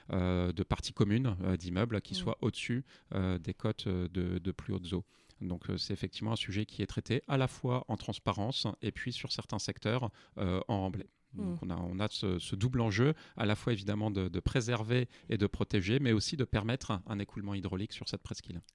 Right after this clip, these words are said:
Speaker 3: D'accord, ok. Ouais, parce que c'est vrai qu'on a, on peut remarquer aussi même dans d'autres endroits du centre-ville que, euh,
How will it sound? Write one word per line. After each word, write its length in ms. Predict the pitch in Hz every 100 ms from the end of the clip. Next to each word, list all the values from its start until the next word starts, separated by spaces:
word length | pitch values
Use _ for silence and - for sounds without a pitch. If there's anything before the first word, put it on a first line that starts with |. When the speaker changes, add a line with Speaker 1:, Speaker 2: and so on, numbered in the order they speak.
| _
Speaker 3:
D'accord, 340 | 196 190 175
ok. 100 | 170 175
Ouais, 120 | 165
parce 120 | -
que 60 | -
c'est 80 | 185
vrai 80 | 185
qu'on 180 | 180
a, 120 | 165 147
on 120 | 151
peut 120 | -
remarquer 360 | 160 165 - 190
aussi 200 | 175 -
même 140 | 180
dans 140 | 175 165
d'autres 220 | 170 -
endroits 200 | 175 185
du 120 | 160
centre-ville 480 | 175 165 170 175 190
que, 140 | - 180
euh, 340 | 160 156 156